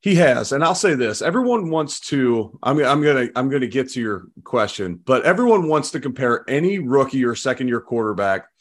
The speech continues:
that's struggling to Josh Allen. Now, I was watching Josh Allen up in,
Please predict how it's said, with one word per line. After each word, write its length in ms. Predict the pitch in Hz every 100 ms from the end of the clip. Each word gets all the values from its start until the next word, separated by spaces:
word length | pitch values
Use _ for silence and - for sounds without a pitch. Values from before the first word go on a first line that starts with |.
| _ _ _ -
that's 200 | 120 117
struggling 600 | - 147 131 113 104 95
to 140 | - 123
Josh 360 | 113 104 98
Allen. 480 | 98 90 85 - 90 _ _
Now, 180 | - 120
I 120 | 143
was 180 | 202 196
watching 360 | 139 135 135 120
Josh 300 | 117 110 117
Allen 300 | 107 104 95
up 160 | 104
in, 120 | 104